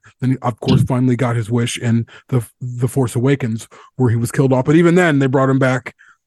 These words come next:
Speaker 1: for
Speaker 2: <laughs>
Speaker 1: Rise
Speaker 2: Yeah.
Speaker 1: of Skywalker. But he's
Speaker 2: Yeah.
Speaker 1: proven himself to really be a, a true artist, uh,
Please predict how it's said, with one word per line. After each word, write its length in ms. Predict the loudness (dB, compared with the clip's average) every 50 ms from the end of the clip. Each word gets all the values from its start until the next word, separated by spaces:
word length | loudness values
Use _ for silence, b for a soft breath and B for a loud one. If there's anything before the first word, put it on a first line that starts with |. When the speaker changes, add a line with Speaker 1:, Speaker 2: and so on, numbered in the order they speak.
| _ _
Speaker 1:
for 320 | 0 2 2 4 2 2 0 -2
Speaker 2:
<laughs> 360 | -4 -4 -4 -4 0 2 2
Speaker 1:
Rise 220 | 4 4 4 4
Speaker 2:
Yeah. 80 | 2 2
Speaker 1:
of 80 | 2
Skywalker. 680 | 2 0 2 2 2 2 0 0 -2 -4 -4 -6 -6 -8 B B B B B B
But 140 | 0 0 2 4
he's 240 | 4 2 2 0 -6
Speaker 2:
Yeah. 100 | -8 0
Speaker 1:
proven 260 | 2 2 2 4 4 4
himself 280 | 4 4 2 0 2 2
to 80 | 0 2
really 300 | 4 4 4 4 4 2
be 440 | 2 2 2 2 4 2 2 0 B B B B B B -6
a, 140 | -6 -6 -2 -2
a 60 | -4
true 360 | -4 -2 2 4 4 4 6 4
artist, 520 | 2 0 0 -2 -6 -10 -12 -16 -16 -16 B B B B B B
uh, 360 | -4 -2 -2 -2 0 -2 -4